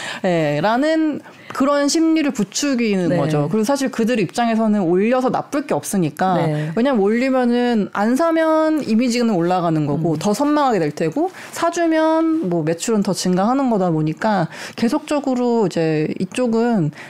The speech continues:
Speaker 1: 가는 수밖에 없을 것 같아요. 그리고 엘브엠에이치 같은 경우는 특히나 뭐 지금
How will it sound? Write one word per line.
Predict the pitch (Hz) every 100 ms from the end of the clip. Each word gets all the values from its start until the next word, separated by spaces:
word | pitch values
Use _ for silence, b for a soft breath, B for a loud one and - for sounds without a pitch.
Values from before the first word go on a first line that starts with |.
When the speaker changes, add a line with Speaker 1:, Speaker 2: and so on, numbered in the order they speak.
| B
Speaker 1:
가는 | - 233 294
수밖에 | 294 302 294
없을 | 196 - 214
것 | 220
같아요. | 156 - 175
그리고 | 170 180 185 185 B B
엘브엠에이치 | - 196 247 254 240 247
같은 | 233 226 226
경우는 | 214 202 202 202
특히나 | 202 269 330 311 285 247 208 180 -
뭐 | 170 160
지금 | 160 - 175 185 175